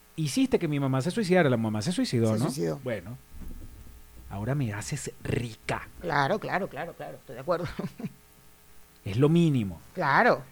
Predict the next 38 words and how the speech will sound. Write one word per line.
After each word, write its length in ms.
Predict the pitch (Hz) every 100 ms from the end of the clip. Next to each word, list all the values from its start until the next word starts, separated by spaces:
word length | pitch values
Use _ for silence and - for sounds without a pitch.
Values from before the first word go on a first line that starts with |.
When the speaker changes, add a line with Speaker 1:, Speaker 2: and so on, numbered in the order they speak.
| - - -
Speaker 1:
Es 40 |
como 140 | 165
las 140 | 175 147
vainas 240 | 139 165
de 80 | 185
la, 180 | 135 117
la, 280 | 127 113 127
las 180 | 123 101
familias 540 | 123 120 123 131 165
que 80 | -
son 220 | 131 120
víctimas 420 | 139 131 170 160
de 80 | 139
algún 640 | 117 113 110 113 127 143 107 - - -
asesinato, 640 | 113 127 123 120 117 143
o 40 | 131
sea, 100 | 123
que 80 | 113
les 180 | 107
mataron 300 | 113 107 101
a 40 | 127
un 60 | 135
familiar 720 | 139 107 117 127 131 127 123
o, 40 | 104 110 110
o 180 | 107 110
algo, 400 | 117 120 120 185 - - - - - - -
este, 560 | 127 110 - 135 123 - - - - -
que 100 | 131
después 320 | 117 - 98
insisten, 580 | 127 151 147 156 139 165
insisten, 400 | 151 139 131 156
insisten. 460 | 156 143 156 175 175 - - - -
Marico, 500 | 123 120 151 180 180
pa' 100 | 139
que 100 | 123
se 100 | 110 113
haga 120 | 120
justicia. 600 | 165 131 175 190 139 95